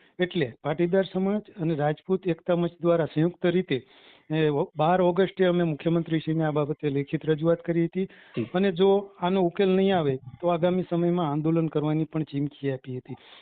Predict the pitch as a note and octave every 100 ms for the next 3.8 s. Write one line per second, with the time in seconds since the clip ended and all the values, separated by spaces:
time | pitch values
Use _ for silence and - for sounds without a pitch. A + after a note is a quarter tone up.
0 | _ F3 G3 F#3+ G3 G3 F#3 F3+ F#3 F#3
1 | - _ C#3+ D3+ E3+ F3 E3+ F3+ F3 F#3
2 | G3 D#3 E3 F3 B2 D3 - D#3+ D3 D#3+
3 | D#3+ C#3+ B2+ D3 D3+ D#3 D#3+